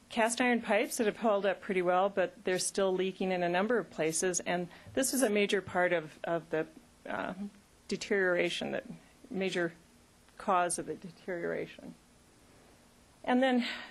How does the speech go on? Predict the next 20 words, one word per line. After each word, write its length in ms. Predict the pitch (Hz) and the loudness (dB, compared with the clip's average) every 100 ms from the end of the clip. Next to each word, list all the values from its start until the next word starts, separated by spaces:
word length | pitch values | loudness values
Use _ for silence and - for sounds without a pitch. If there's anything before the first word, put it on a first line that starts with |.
| - | 0
ironically, 640 | 226 226 330 392 233 180 196 | 2 2 2 2 2 2 2
some 200 | - 269 | 2 2
of 80 | 320 | 2
the 60 | |
stones 640 | - - 214 214 240 254 - - - - | 0 2 2 4 4 2 -6 -14 -20 -4
with 260 | 233 302 311 | 0 0 2
that 260 | 220 - - - | 0 0 -6 -6
beautiful, 600 | 190 226 220 214 196 190 | 0 2 2 2 2 2
the, 260 | 185 190 180 202 | 2 0 0 -2
the 80 | 233 | 0
stones 340 | 233 349 403 | 2 2 2
that 100 | 285 | 2
have 240 | 240 226 170 165 | 4 2 0 -2
the 100 | 196 | -2
highest 600 | - 247 262 262 - - - | 2 2 2 2 -2 -4 -2
level 440 | 196 202 214 226 | 2 2 2 2
of 140 | 190 - | 2 0
purple 440 | - 214 220 220 | -2 0 2 0
in 240 | 196 202 208 | 2 2 4
them 260 | 233 240 | 4 2